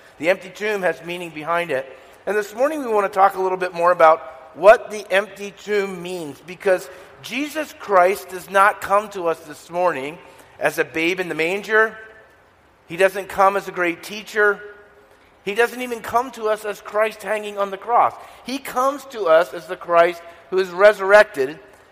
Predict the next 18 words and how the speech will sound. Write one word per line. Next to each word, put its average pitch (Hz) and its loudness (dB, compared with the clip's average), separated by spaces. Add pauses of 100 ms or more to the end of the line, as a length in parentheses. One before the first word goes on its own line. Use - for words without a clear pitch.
and 165 -6
in 175 -4
the 180 -2
power 214 4
of 233 -4
his 196 -4
resurrection, 175 -2
in 160 -12
the 147 -8
power 185 0
of 185 -6
the 165 -4
Holy 160 -8
Spirit, 143 -8 (280)
he 190 -16
comes 208 -4
to 196 -8
minister 185 -4